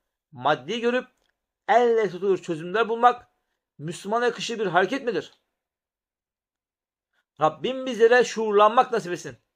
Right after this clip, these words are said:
Tekrar maneviyatımızı kuvvetlendirmek, şifanın sabununda değil, sabunu elimize aldığımızda besmele çekerek elimizi yıkamakta olduğunu anlamak,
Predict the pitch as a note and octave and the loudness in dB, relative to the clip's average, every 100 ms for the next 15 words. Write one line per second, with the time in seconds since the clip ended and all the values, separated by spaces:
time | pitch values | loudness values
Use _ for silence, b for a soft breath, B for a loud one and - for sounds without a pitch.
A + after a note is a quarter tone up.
0 | _ _ _ _ _ - B3+ - - D#3+ | _ _ _ _ _ 4 4 4 0 2
1 | C3 A#2 A#2 D#3 G3+ G#3+ G#3+ G3+ F3+ F3+ | 2 -2 0 2 4 2 0 -2 -6 0
2 | F#3+ G3+ A3+ A3 A3+ A#3+ A#3+ _ _ _ | 2 2 0 -2 0 -2 -2 _ _ _
3 | _ _ _ _ - - F3+ F3+ G#3 B3+ | _ _ _ _ -18 -14 2 4 4 -2
4 | A#3 A3 A#3+ A#3+ A#3 B3 C#4+ _ _ _ | -2 -2 0 0 0 -2 -8 _ _ _
5 | _ _ _ _ _ - D#3 D#3 F#3 A#3 | _ _ _ _ _ -10 -8 -4 -2 -2
6 | A#3 - - D#3 E3+ F#3+ A#3+ A3 A3 G3 | -2 -6 -6 -4 -2 4 8 8 6 2
7 | F3+ D#3 A#2+ E3 D#3+ G#3 A#3 A3 A#3 A#3+ | -2 -2 0 0 0 -4 -4 2 4 4
8 | - _ _ _ _ _ _ C#3 D3+ F3+ | 2 _ _ _ _ _ _ -6 -4 -4
9 | G#3 A#3 A3 A#3+ A3+ - A#3+ A3+ A3 G3+ | -4 -2 2 4 4 6 8 8 4 4
10 | G#3+ A#3+ B3 B3 | 4 4 4 4